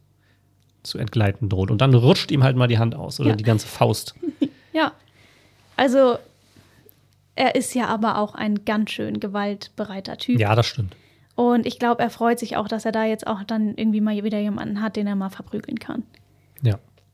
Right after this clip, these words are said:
Speaker 2: Ich meine, er hat eine Kette mit zwei Boxhandschuhen. Es scheint ihm schon auch Spaß zu machen, Leute zu verkloppen, glaub ich. Aber da sehen wir auch mal wieder,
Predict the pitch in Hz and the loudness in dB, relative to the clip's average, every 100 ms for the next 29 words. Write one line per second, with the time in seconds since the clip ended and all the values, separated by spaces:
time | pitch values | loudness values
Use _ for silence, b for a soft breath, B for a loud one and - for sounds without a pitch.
0 | _ - 214 262 254 254 254 - 277 269 | _ -6 0 2 0 0 -2 -2 -4 0
1 | 254 240 240 226 202 202 - 202 - 202 | 2 2 2 -6 -4 -6 -6 -10 -8 -10
2 | 196 208 _ _ _ _ 233 - 269 247 | -10 -14 _ _ _ _ -8 -2 0 2
3 | 233 233 226 - 214 202 202 196 202 190 | 0 -2 -8 -4 -4 -2 -6 -4 -6 -6
4 | 220 - - - - - - 247 - _ | -8 -10 -12 -12 -10 -10 -8 -10 -12 _
5 | _ _ _ - - - - - _ _ | _ _ _ -10 -10 -10 -14 -20 _ _
6 | _ _ b b b b b b b b | _ _ b b b b b b b b
7 | b _ _ 233 220 240 233 - 254 294 | b _ _ -2 2 2 2 0 2 4
8 | 339 294 302 277 277 269 | 2 2 2 4 2 2